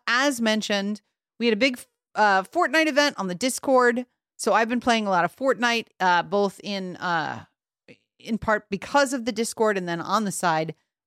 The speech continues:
uh, with my own squad. Um, the game, the game right <laughs> now is, uh, it's, somebody asked me on Twitter, and I think also in the Discord, how I'm enjoying this season.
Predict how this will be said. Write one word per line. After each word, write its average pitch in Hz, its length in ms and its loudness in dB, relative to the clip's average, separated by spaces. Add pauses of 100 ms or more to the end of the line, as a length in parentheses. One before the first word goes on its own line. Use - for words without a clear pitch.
uh, 175 180 2
with 170 160 -8
my 147 140 -8
own 311 240 4
squad. 175 480 2 (420)
Um, 214 560 0 (920)
the 220 260 0
game, 294 600 2 (1800)
the 247 100 0
game 285 420 0
right 320 240 2
<laughs> - 20 -8
now 359 680 2
is, 226 480 2
uh, 214 560 4
it's, 226 300 0 (720)
somebody 370 460 0
asked 247 340 0
me 254 160 2
on 208 120 0
Twitter, 226 380 2
and 202 140 -2
I 196 60 -2
think 269 240 -2
also 214 320 0
in 208 60 0
the 180 80 -2
Discord, 180 400 0
how 240 220 2
I'm 247 180 0
enjoying 190 400 -4
this 175 140 -4
season. 139 560 -8